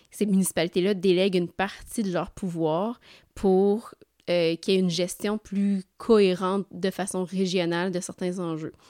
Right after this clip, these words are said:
Par exemple, la gestion des déchets, ben, c'est fait par la M R C. La gestion des territoires non organisés aussi, tu sais, mettons les, les territoires qui sont hors des municipalités, mais qui sont sur le territoire de la région, tu sais.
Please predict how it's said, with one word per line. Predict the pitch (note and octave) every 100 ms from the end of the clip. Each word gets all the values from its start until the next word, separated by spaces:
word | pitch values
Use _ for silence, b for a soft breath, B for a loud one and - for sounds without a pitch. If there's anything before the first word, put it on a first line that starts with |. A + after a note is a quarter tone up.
| b -
Par | E3
exemple, | E3+ E3 F3+ F3+ -
la | E3+ E3+ E3+
gestion | F3 F3
des | F3 E3
déchets, | D#3 - F3+ G3
ben, | F#3 D#3
c'est | D3+
fait | D#3+ D#3+
par | F3 D#3+
la | D#3 D#3
M | D#3+
R | D#3 -
C. | E3 - B B -
La | D#3+
gestion | F#3+ F#3+ A3+ A#3+
des | G3
territoires | F#3 F#3+ F#3 F3+ G#3 A3
non | G#3 F#3+ F#3+
organisés | F#3+ F3+ F3+ F3+ F3 G3
aussi, | F3+ - F3
tu |
sais, | G3
mettons | F3 - G3
les, | F#3 E3 B B B -
les | F#3
territoires | F#3 F3+ - G#3+ A3
qui |
sont | - F3 -
hors | G3+ G#3+
des | G#3 F3+
municipalités, | F#3 F3+ - - F3 D#3+ - G#3 A#3+ D4 B B B -
mais | F#3+
qui | -
sont | G3+ A3
sur | A3+ G3+
le | G3 F#3
territoire | F#3+ F#3 G3+
de | G3+
la | F#3
région, | F3 G3 E3+ F3 F#3+ F#3 F3
tu | -
sais. | - F#3+ F#3+